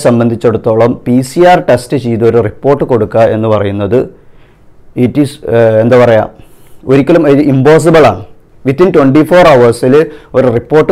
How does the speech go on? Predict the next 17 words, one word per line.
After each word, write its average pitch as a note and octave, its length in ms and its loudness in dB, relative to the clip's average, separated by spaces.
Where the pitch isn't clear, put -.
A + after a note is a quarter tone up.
കൊടുക്കുക B2 360 0
എന്ന് A2+ 160 -4
പറയുന്നത് G#2+ 380 -4
ഇമ്പോസിബിളാണ്. A#2+ 640 -2
എങ്കിൽ G#3 240 2
ഇതിന് G3 280 0
പകരം B2+ 340 2
ഇതുപോലുള്ള F#3+ 500 4
ടെസ്റ്റുകൾ D3+ 560 0
approve E3+ 400 2
ചെയ്യുകയാണെങ്കിൽ A#2 880 0
പ്രവാസികളെ C#3+ 680 0
സംബന്ധിച്ചിടത്തോളം G#2+ 800 -4
അത് G#2+ 140 -4
വളരെയേറെ B2+ 580 2
ഉപകാരപ്രദമാവും. B2+ 880 0
ഈ A#3 40 2